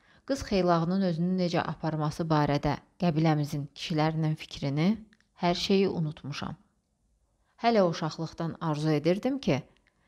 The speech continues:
Səhra mənə həyatımda görmədiyim bir hədiyyə gətirsin.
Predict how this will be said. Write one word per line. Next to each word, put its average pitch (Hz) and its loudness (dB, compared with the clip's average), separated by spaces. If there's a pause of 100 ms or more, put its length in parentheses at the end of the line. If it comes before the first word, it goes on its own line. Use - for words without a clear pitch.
(120)
Səhra 196 2
mənə 180 4
həyatımda 170 0
görmədiyim 208 2
bir 196 0
hədiyyə 143 -2
gətirsin. - -8